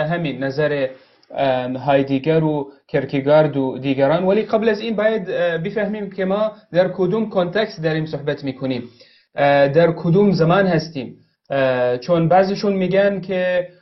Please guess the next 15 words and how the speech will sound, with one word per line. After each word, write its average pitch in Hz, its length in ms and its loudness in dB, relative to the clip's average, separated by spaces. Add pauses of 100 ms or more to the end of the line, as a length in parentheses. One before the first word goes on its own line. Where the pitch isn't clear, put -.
(140)
ما 170 540 2
در 160 280 4
زمان 156 480 -2
همون 165 680 -4
مرگ 156 280 2
انسان 139 640 -2
یا 127 160 -4
مرگ 147 320 -2
خدا 139 540 0
یا 123 200 -4
مرگ 151 260 -2
معنا 131 380 -4
هستیم. 139 400 -4
اگر 151 160 -4
بیشتر 135 500 0